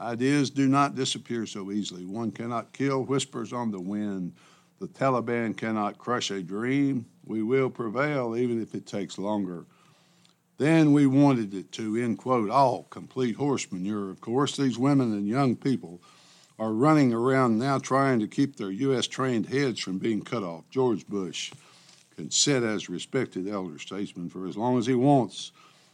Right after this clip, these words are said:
He wants to pretend, but he created this debacle. Members of the U S military are by nature courageous and self-sacrificing, but the politicians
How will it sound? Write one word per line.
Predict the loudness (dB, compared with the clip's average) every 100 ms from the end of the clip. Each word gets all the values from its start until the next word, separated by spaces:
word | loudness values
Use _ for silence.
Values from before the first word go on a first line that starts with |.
| _ _ _
He | -6
wants | 0 2 2
to | 0
pretend, | 0 0 4 6 8 6 4
but | 2
he | 2 2
created | 4 6 8 6 4
this | 0 -2
debacle. | -4 -6 -8 -12 -14 -20 _ _ -2
Members | 2 4 4 2
of | 0
the | 0 0
U | 2
S | 0 0
military | -2 -2 -2 -2 -2 -2
are | -4
by | -6 -6 -4
nature | -4 -6 -8 -14
courageous | -12 -10 -8 -8 -8 -8
and | -6 -8
self-sacrificing, | -6 -6 -6 -4 -6 -8 -18 -18 -16 -18 -12
but | -10 -8
the | -10
politicians | -10 -6 -6 -6 -8 -8 -8 -10 -18